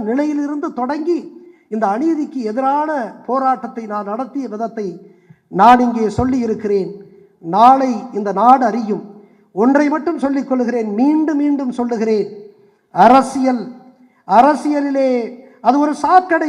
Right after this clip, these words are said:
என்கிறார்களே என்று நான் கேட்கிற பொழுது, நம்முடைய நண்பர்கள் என்ன சொல்லுவார்கள் தெரியுமா? அந்த சாக்கடையில் இறங்கி, சாக்கடையில் இறங்கி சுத்தம் செய்ய வேண்டும் என்று சொல்லுவார்கள். ஆனால் இறங்கி சுத்தம் செய்யலாம்,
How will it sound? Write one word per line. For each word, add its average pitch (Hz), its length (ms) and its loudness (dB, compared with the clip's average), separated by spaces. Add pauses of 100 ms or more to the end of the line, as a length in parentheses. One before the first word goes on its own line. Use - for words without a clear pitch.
என்கிறார்களே 254 600 2 (640)
என்று 269 200 4 (100)
நான் 247 220 0
கேட்கிற 277 340 -2
பொழுது, 247 240 -2 (280)
நம்முடைய 240 460 0 (840)
நண்பர்கள் 302 600 4
என்ன 285 120 -2 (100)
சொல்லுவார்கள் 269 500 -2
தெரியுமா? 269 340 0 (180)
அந்த 208 160 -4 (140)
சாக்கடையில் 269 580 -2 (300)
இறங்கி, 277 480 2 (720)
சாக்கடையில் 247 600 4 (100)
இறங்கி 330 400 4
சுத்தம் 262 320 -4
செய்ய 247 200 -4
வேண்டும் 226 260 -4
என்று 214 160 -6
சொல்லுவார்கள். 196 500 -6 (680)
ஆனால் 196 340 2 (140)
இறங்கி 311 420 2
சுத்தம் 247 320 -2
செய்யலாம், 196 460 -2